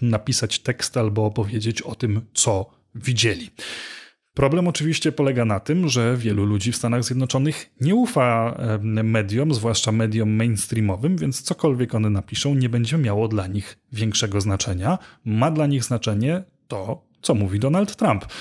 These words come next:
Zatem Donald Trump wychodzi z sali sądowej, staje na, e, korytarzu,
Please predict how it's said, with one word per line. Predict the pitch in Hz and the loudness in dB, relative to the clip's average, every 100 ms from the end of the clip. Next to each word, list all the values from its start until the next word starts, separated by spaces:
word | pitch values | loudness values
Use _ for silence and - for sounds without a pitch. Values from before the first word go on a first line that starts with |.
| - - | -16 -10
Zatem | 120 120 120 | -8 -2 0
Donald | 120 113 - | 0 0 -2
Trump | 120 113 | -2 0
wychodzi | 110 113 107 113 | 0 0 2 0
z | - | 0
sali | 110 107 | 0 0
sądowej, | - 101 98 151 156 185 185 151 | 0 -2 -2 -2 0 0 0 -4
staje | - - 107 107 | -6 -2 0 0
na, | 101 98 95 95 127 | 0 0 -2 -4 -4
e, | 107 101 | -2 -2
korytarzu, | - 107 101 104 98 143 | 0 0 0 0 2 2